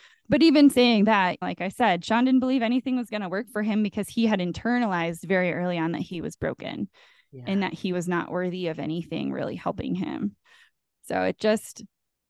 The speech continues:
Speaker 1: all contributes to exactly what you're saying of then we get stuck in, there is a mental component, obviously, of getting stuck in our head and then really thinking that this is an answer. And it,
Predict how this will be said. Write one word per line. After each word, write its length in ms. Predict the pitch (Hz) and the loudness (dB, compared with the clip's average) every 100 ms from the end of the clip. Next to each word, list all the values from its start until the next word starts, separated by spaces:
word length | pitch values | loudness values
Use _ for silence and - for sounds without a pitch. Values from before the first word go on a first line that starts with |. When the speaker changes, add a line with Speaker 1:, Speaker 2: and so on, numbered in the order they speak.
| _ - | _ 2
Speaker 1:
all 240 | 220 214 | 4 4
contributes 680 | - 220 - 240 196 175 - | 2 -2 0 -4 -2 -6 -8
to 180 | - 185 | -4 -4
exactly 480 | 170 180 165 190 175 | -2 -4 -4 -6 -4
what 180 | 180 | -2
you're 140 | 233 233 | 0 0
saying 420 | - 185 175 175 | 0 -4 -2 -4
of 120 | 175 | -6
then 180 | 180 180 | -8 -8
we 100 | 185 | -8
get 200 | 175 165 - | -8 -10 -12
stuck 520 | - - 202 180 190 | -20 -10 -8 -8 -6
in, 260 | 180 180 _ _ _ - | -6 -6 _ _ _ -2
there 160 | 233 233 | 2 4
is 160 | 254 | 4
a 80 | 254 | 6
mental 320 | 247 208 233 | 6 6 2
component, 460 | 226 247 262 262 180 | 4 4 6 4 2
obviously, 420 | 185 185 202 214 | -2 -4 -6 -6
of 80 | 196 | -4
getting 220 | 202 202 | -2 -4
stuck 260 | 185 196 - | -2 -4 -2
in 60 | 170 | -2
our 80 | |
head 200 | 185 185 | 0 2
and 100 | 185 | 4
then 140 | 170 175 | 2 2
really 260 | 170 170 | 2 0
thinking 340 | 165 180 175 170 | -2 -2 0 -2
that 100 | - - | -4 -6
this 180 | 185 202 | -4 -2
is 100 | 208 | 2
an 120 | 240 | 4
answer. 460 | 330 - 160 156 - | 4 0 -4 -6 -2
And 140 | 220 | 0
it, 80 | 226 | 0